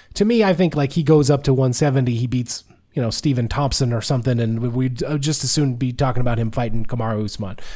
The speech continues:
But, like, do you, do you buy that, like, if McGregor loses to Poirier and loses in a fashion resembling their second fight, that, like,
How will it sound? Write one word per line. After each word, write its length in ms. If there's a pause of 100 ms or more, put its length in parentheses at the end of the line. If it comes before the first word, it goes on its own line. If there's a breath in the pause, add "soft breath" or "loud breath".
(120 loud breath)
But, 100
like, 180
do 100
you, 220
do 320
you 180
buy 260
that, 160
like, 160
if 120
McGregor 640 (280 loud breath)
loses 800
to 140 (200)
Poirier 480
and 140
loses 320
in 100
a 60
fashion 420
resembling 560 (400 loud breath)
their 140
second 340
fight, 300 (340 loud breath)
that, 160
like, 280